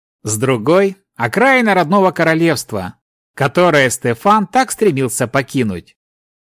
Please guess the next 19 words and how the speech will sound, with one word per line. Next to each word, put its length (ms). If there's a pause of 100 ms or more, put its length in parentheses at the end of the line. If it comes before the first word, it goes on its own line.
Кажется, 680
по 100
низу 260
склона 360
тянулся 460
знаменитый 640
колючий 540
лес, 400 (760)
по 140
крайней 400
мере, 360
напоминавший 760
его 200
темными 560
силуэтами 760
хвойных 560
деревьев. 680 (1400)
Солнце 540
поднялось, 840